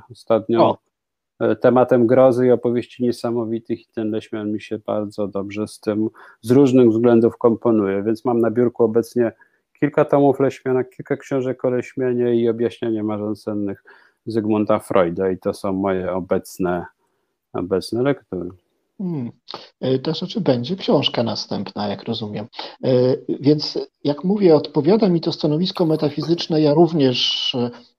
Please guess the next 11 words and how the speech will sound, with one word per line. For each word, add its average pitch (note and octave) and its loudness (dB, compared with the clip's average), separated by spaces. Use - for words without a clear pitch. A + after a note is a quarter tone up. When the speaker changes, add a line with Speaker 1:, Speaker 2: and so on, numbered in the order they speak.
Speaker 2:
uważam C3 -2
irrealność, C3 2
e, A#2 -14
cienisty C3 -2
świat C3 -6
niebytu, B2 -2
e, B2 -14
tego A2+ -12
bytu B2+ 0
na A#2+ -4
emeryturze A2+ -4